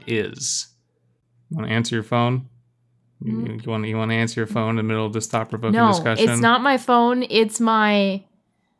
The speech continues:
Speaker 1: Tricorder.
Speaker 2: communications. Comms. It's my comms.
Speaker 1: Ba-da-da-ba. Methane. <laughs>
Speaker 2: Atmosphere. Toxic.
Speaker 1: <laughs>
Speaker 2: Please leave.
Speaker 1: Um,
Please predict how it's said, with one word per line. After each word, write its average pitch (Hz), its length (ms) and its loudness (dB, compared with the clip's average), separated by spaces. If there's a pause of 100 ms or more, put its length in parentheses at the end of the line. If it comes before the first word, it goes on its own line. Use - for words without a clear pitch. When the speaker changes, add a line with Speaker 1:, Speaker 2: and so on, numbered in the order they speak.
(540)
Speaker 1:
Tricorder. 104 680 -4 (120)
Speaker 2:
communications. 220 1300 0
Comms. 190 520 0
It's 190 160 -8
my 196 120 -4
comms. 175 440 -8
Speaker 1:
Ba-da-da-ba. 180 760 4 (200)
Methane. 123 560 2
<laughs> - 40 -14 (2000)
Speaker 2:
Atmosphere. 269 720 0
Toxic. 359 540 0 (400)
Speaker 1:
<laughs> - 360 -10
Speaker 2:
Please 392 280 0
leave. 247 600 4 (1300)
Speaker 1:
Um, 117 600 2